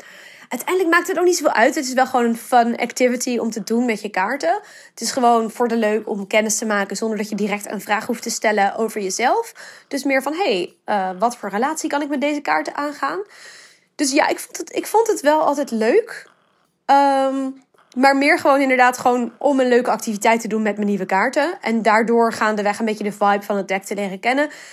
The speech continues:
Niet zozeer om nou me vervolgens heel strikt te houden aan mijn eigen interpretatie of zo. Dus je moet het ietsjes luchtiger, denk ik, zien dan dat. Maar het is wel, denk ik, een leuk idee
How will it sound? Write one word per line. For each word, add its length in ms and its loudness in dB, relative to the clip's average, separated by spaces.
Niet 320 2
zozeer 340 0
om 200 -2
nou 320 2
me 160 -4
vervolgens 400 -2
heel 120 -2
strikt 460 -6
te 60 -2
houden 360 2
aan 120 -2
mijn 120 -4
eigen 220 -6
interpretatie 640 -6
of 60 -10
zo. 180 -8
Dus 140 -6
je 60 -4
moet 160 -2
het 120 -2
ietsjes 300 -6
luchtiger, 600 -2
denk 140 -4
ik, 120 -10
zien 220 -6
dan 160 -8
dat. 260 -8
Maar 100 2
het 80 -2
is 80 -2
wel, 300 4
denk 260 2
ik, 120 -2
een 120 0
leuk 200 0
idee 480 -2